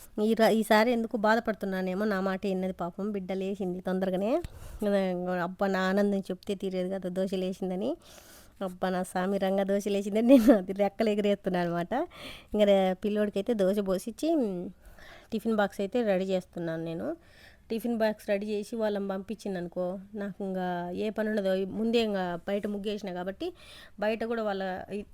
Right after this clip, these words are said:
ఇంట్లో కూడా కసువు కొట్టేస్తా. ఈ లంచ్ బాక్స్ కట్టేసి ఇంకా వాడు రెడీ అయ్యేలోపు నేను, ఆ, అదే ఇల్లు తుడుచుకొని ఇల్లు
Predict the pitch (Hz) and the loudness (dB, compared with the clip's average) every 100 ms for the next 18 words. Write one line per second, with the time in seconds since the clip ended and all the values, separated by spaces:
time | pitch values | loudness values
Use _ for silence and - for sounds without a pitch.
0 | 262 240 247 247 240 220 220 214 196 - | -10 -6 -2 -2 -2 -4 -4 -6 -6 -6
1 | 190 - 240 226 208 208 214 214 - 202 | -8 -4 -2 -2 -4 -6 -4 -6 -4 -6
2 | 196 208 - 254 233 196 202 202 208 214 | -6 -10 -8 -4 0 2 2 0 -2 -4
3 | 220 240 196 185 190 196 196 190 - - | -4 -6 -6 -8 -10 -10 -12 -14 -18 -20
4 | - _ _ _ _ _ _ - 208 196 | -20 _ _ _ _ _ _ -12 -8 -6
5 | 185 185 185 202 190 - 247 220 226 220 | -6 -8 -8 -10 -10 -12 -8 -6 -6 -8
6 | 190 - 196 202 202 208 202 190 196 196 | -10 -8 -6 -4 -6 -6 -6 -6 -8 -10